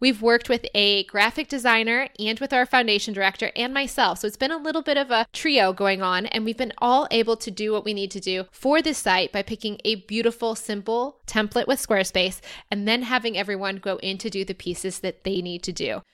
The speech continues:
It's so easy that everyone can enjoy it and no one has to be a super whiz when it comes to tech and all of that sort of thing. So please feel free to try this out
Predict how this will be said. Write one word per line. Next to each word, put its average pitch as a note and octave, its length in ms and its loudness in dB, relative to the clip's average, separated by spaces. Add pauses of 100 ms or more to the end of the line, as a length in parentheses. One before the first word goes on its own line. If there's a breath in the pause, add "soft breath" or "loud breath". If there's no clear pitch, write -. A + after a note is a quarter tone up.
(100)
It's G#3+ 200 -2
so C4+ 380 4
easy A#3 640 -2
that G#3 240 0
everyone B3 500 2
can C#4 160 -2
enjoy G#3+ 360 2
it F#3 200 2
and G3+ 140 -2
no G#3 100 2
one A3+ 160 0
has G3+ 280 -2
to G#3+ 60 -8
be F#3 240 -6
a G3 60 -6
super G3+ 380 -4
whiz F#3 360 -4
when G3 80 -4
it F3+ 80 -6
comes F#3 380 -6
to G3 220 -6
tech - 380 -4
and F#3+ 80 -8
all F3+ 120 -4
of F3+ 60 -6
that - 180 -2
sort D#3+ 160 -4
of - 80 -8
thing. - 300 -8 (240)
So A#3+ 160 0
please C#4 400 -4
feel A#3 180 2
free G#3+ 240 -4
to G#3 100 -12
try F3 220 -2
this F#3 160 -6
out A#3+ 240 2